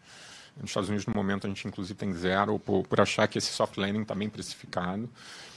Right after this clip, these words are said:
É, e a gente migrou, tentando aproveitar, no fundo, esse mesmo cenário de normalização de juros, através desse processo de desinflação mais benigno, pro mercado de moedas.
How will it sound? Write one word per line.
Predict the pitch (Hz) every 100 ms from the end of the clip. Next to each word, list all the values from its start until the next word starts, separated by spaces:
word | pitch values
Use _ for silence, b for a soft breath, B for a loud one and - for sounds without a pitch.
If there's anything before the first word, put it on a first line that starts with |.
| B B B - -
É, | 101 101 98 98 95 92 80
e | 98
a |
gente | 117 -
migrou, | 147 131 110 117 151 - _ _ - -
tentando | 113 104 110 117 120 113 104
aproveitar, | 101 113 113 101 110 110
no | 107
fundo, | - 113 110
esse | -
mesmo | 107 113 143 139 131
cenário | - 123 107 107 104 98 95 b b b b
de | - 110
normalização | 120 117 110 107 - 120
de | 123 104
juros, | 107 117 160 - - -
através | - 101 101
desse | 98 95
processo | - 107 95 - 110 107 -
de | 95
desinflação | 98 107 113 104 117 - 101
mais | 98 98
benigno, | 98 101 127 110 98 b b b -
pro |
mercado | 107 104 104
de | 104
moedas. | 113 107 90 87 - -